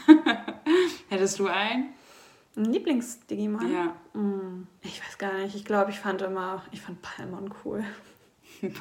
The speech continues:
Speaker 1: Wobei Lilibon war cool als
Speaker 2: Ja.
Speaker 1: Fee. Fee?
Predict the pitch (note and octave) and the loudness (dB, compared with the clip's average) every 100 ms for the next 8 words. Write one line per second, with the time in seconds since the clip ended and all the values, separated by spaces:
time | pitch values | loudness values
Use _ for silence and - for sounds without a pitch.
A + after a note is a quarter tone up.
0 | - E3+ - - G4+ G#4 - - - _ | -12 -12 -12 -4 -4 -4 -14 -20 -20 _
1 | _ D#4+ - - - A#3+ B3 A#3+ A#3 A#3 | _ -16 -14 -12 -2 4 8 6 4 4
2 | C4 C#4 C#4 C4 C4 B3+ - C4+ A3+ G3+ | 4 4 4 6 4 2 -4 0 2 2
3 | G3 - - G3 G3 - - - - B4+ | -2 -6 -4 -4 -4 -8 -12 -12 -12 -6
4 | G4+ E4+ G#3 F#3 F#3+ G#3+ - _ _ _ | -4 0 2 2 0 -4 -12 _ _ _
5 | _ _ - - G#3 A#3+ B3+ | _ _ -6 -2 0 0 -4